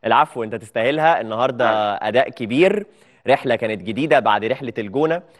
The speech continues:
Speaker 1: اللي انت قلت ان انت باصص للرحله اللي بعدها علشان تعوض ما فاتك، والنهارده في الجوله الثانيه بتسجل هدفين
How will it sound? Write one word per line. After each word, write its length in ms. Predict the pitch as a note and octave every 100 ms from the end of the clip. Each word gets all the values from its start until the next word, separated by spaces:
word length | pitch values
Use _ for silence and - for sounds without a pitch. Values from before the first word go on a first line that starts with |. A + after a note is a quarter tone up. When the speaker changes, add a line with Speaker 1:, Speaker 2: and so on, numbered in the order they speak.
| _ -
Speaker 1:
اللي 140 | A2+
انت 180 | D3+ D3+
قلت 320 | C#3 D#3 E3
ان 140 | C#3+ C3+
انت 360 | D#3 D#3+ D3 - _ _
باصص 440 | A#2+ D#3+ F3+ D#3
للرحله 360 | C3 A#2+ D#3 D#3+
اللي 120 | C3
بعدها 280 | A2+ A2 D3
علشان 540 | D3+ A#2+ A2+ - D3+
تعوض 540 | - A2+ C#3+ D3 A#2 G2
ما 120 | G#2
فاتك، 480 | C#3+ E3+ G3 - - _ _ -
والنهارده 460 | G#2+ A2 C#3+ C3+
في 80 | B2+
الجوله 280 | A2 B2+ C3
الثانيه 260 | A#2+ C3 B2
بتسجل 380 | G#2 C3 B2
هدفين 480 | A2 A2 G#2 D3+ D3